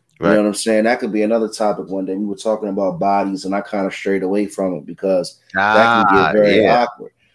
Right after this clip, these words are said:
Speaker 1: But, you know,
Speaker 2: Yeah.
Speaker 1: women have always been put on a pedestal, and it's not a bad thing. You know, it's not a bad thing. And I wouldn't even take that away from women because we always talk about equality. Like, obviously, women have the short end of, of the stick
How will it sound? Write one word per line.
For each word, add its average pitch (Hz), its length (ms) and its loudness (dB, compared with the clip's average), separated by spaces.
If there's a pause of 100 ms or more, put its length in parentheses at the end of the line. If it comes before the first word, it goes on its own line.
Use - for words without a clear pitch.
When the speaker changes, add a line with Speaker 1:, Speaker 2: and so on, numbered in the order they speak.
(320)
Speaker 1:
But, 143 220 2
you 175 80 0
know, - 240 6
Speaker 2:
Yeah. 76 80 0 (100)
Speaker 1:
women 170 400 4
have 135 160 2
always 147 420 4
been 120 200 -4
put 127 160 -6
on 110 160 0
a - 40 -8
pedestal, - 600 -6
and 113 120 -6
it's 131 120 -8
not 139 120 0
a 135 60 -2
bad 190 420 0
thing. 156 200 -12 (240)
You 104 140 -4
know, 113 140 0
it's 151 140 -4
not 170 140 0
a 135 40 -2
bad 117 360 4
thing. 110 180 -2
And 113 80 -2
I 131 60 0
wouldn't 156 200 0
even 127 140 -2
take 131 340 -4 (360)
that 127 180 2
away 120 260 2
from 107 240 -8
women 101 260 -4
because 101 340 -10
we 117 80 -2
always 117 340 0
talk 110 180 -2
about 101 260 -2
equality. 117 520 0
Like, 95 280 -6
obviously, 107 440 0
women 104 240 -4
have 101 160 -6
the - 60 -18
short 101 280 -6
end 92 140 -8
of, - 320 -8
of 82 60 -10
the 85 60 -16
stick - 360 -6